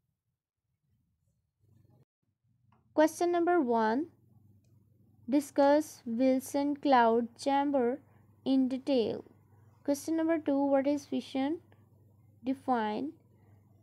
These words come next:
and discuss fission chain reaction in detail.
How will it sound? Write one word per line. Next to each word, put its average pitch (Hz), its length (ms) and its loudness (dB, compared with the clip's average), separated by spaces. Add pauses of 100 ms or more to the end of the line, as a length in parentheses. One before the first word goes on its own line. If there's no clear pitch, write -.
(1600)
and 254 240 0
discuss 269 720 -2
fission 277 460 -4
chain 233 400 -4
reaction 240 680 -4
in 233 280 -4
detail. 269 480 -2